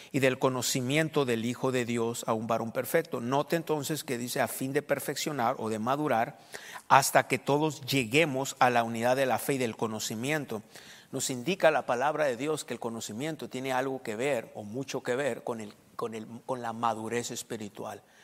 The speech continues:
Madurez espiritual o crecimiento espiritual. Madurez espiritual o crecimiento espiritual. Cuando hablamos de madurez espiritual o crecimiento espiritual, no estamos necesariamente refiriéndonos al espíritu humano,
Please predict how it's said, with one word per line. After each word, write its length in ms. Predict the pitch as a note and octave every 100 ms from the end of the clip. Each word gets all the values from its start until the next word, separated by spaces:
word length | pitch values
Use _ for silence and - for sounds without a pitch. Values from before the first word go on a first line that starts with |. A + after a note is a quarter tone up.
| - - - -
Madurez 500 | - B2 A#2+ A#2+ C3+
espiritual 720 | F3 - E3+ F3+ E3+ D3 D3 -
o 540 | C3 D3+ G#3+ - - -
crecimiento 580 | B2+ B2 A#2+ A#2+ A2+ B2+
espiritual. 760 | - C3+ C3 - F#3 D#3+ G2+ - - _ - - _
Madurez 420 | - G2 F#2+ G#2 C3+
espiritual 600 | - E3+ F#3 F#3 D3+ D3+
o 80 | -
crecimiento 520 | A2+ - G#2 G#2 B2
espiritual. 600 | - B2+ B2 D#3+ D3+ G#2 - - -
Cuando 220 | B2 A2+
hablamos 340 | A2+ B2+ D#3
de 80 | C#3+
madurez 420 | A#2+ A2+ G#2+ B2
espiritual 600 | D#3 - C#3+ C3+ C#3 C3 -
o 140 | B2
crecimiento 580 | C#3 A#2+ - A2 A#2 C#3+
espiritual, 640 | C3+ D#3+ F3 E3+ C#3+ C3+ - - -
no 240 | A2 A2 C3+
estamos 420 | - D#3 D#3+ D3+
necesariamente 920 | B2 A#2 A#2 - C3+ C#3+ C#3+ E3+ D#3+
refiriéndonos 680 | B2+ A#2+ A#2+ A#2 A#2+ B2+ B2+
al 100 | G#2+
espíritu 480 | G#2+ - A2 A2 B2+
humano, 420 | B2 E3 G#3 C#3+